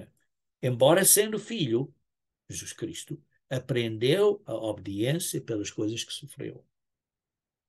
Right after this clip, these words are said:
Ora, está claro, Jesus Cristo sempre foi obediente, mas obte-, aprendeu obediência na carne,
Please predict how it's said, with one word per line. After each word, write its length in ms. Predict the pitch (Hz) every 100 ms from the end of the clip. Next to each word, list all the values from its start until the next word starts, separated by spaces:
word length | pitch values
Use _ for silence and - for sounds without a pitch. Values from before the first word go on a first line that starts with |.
| _
Ora, 180 | - -
está 180 | - 175
claro, 400 | - - 90 - _ _ _ _ _ _
Jesus 200 | 113 101
Cristo 260 | - 113 -
sempre 240 | 156 143
foi 180 | 170 180
obediente, 600 | - 160 208 151 87 - _ _ _ _ _ -
mas 240 | 131 127
obte-, 420 | 131 - - 151 -
aprendeu 760 | 127 120 117 117 175 208 214 _ _
obediência 1200 | 151 131 104 110 104 110 185 220 - 254 277 330 _ _ _ _ _ _ _ _
na 180 | 196 233
carne, 600 | 226 180 180 180 127 87